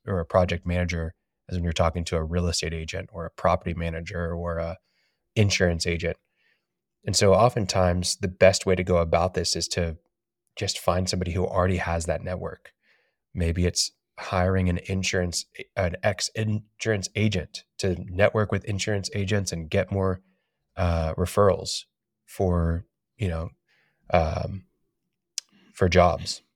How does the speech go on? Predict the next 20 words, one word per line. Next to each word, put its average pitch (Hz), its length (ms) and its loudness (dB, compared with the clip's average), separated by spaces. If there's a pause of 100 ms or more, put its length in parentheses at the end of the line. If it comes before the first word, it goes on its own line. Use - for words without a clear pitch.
(400)
And 101 120 0
then 90 340 4 (680)
maybe 98 300 4
it's 92 120 0
finding 98 360 2
a 95 200 6 (120)
ex-property 98 560 0
manager. 101 320 2
Maybe 87 240 -2
it's 90 120 -4
finding 90 260 -2
someone 95 280 -2
who's 92 160 -4
in 92 80 0
a 87 60 -2
different, 92 480 -4 (180)
you 95 80 -4
know, 87 60 -2
adjacent 92 800 -2 (580)
industry, 98 720 -2